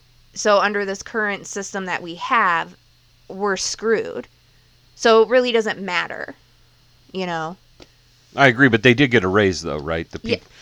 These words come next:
Speaker 1: they did. I didn't read, um, the bill. I hadn't gotten a chance to do that yet. Um, I was just really pissed off that it passed.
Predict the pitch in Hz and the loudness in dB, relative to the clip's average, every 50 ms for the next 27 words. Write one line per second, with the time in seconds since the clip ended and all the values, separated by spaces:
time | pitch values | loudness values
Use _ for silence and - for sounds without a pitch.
0 | - _ - 254 254 226 208 233 247 254 247 240 247 254 247 285 247 240 247 226 | -6 _ -2 0 0 -2 -2 0 0 0 0 0 -2 -2 -2 -4 -6 -6 -8 -10
1 | 208 214 214 214 214 220 220 214 214 - - 196 196 190 185 185 180 180 175 185 | -8 -8 -8 -8 -6 -6 -6 -8 -8 -6 -4 -2 -2 0 -2 -4 -4 -8 -10 -16
2 | - _ _ _ _ 165 180 175 160 185 190 185 190 190 196 202 214 247 _ _ | -18 _ _ _ _ -14 -14 -12 -6 -4 -2 0 0 0 -2 -2 -4 -8 _ _
3 | _ _ _ _ - 185 190 190 202 190 185 185 190 180 185 180 175 170 - - | _ _ _ _ -4 -4 -2 -2 -4 -6 -6 -4 -4 -4 -4 -4 -6 -10 -12 -12
4 | 185 180 175 - - - 180 180 175 175 185 185 180 - 190 196 196 202 - _ | -14 -14 -14 -16 -18 -16 -14 -14 -10 -6 -6 -4 -4 -4 -4 -4 -6 -6 -8 _
5 | _ _ _ _ _ _ _ _ _ _ - 170 170 165 165 170 - 185 185 180 | _ _ _ _ _ _ _ _ _ _ -10 -8 -8 -8 -8 -6 -4 -4 -4 -4
6 | 175 175 - 175 170 - - 180 170 170 165 - - 175 - - 180 170 170 - | -4 -8 -10 -12 -12 -12 -10 -10 -10 -10 -10 -10 -10 -10 -8 -6 -6 -6 -6 -6
7 | - 165 - - - - 175 165 165 175 185 - - - - - | -10 -12 -12 -12 -12 -10 -8 -8 -8 -8 -10 -12 -16 -18 -20 -20